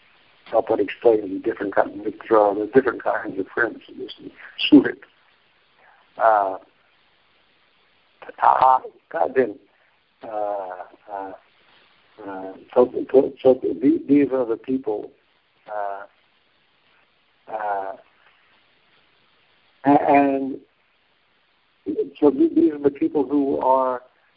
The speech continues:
uh, eka ashnigdha. Uh, shnik-,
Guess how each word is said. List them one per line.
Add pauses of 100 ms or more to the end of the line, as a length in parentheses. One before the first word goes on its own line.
(380)
uh, (680)
eka (460)
ashnigdha. (720)
Uh, (560)
shnik-,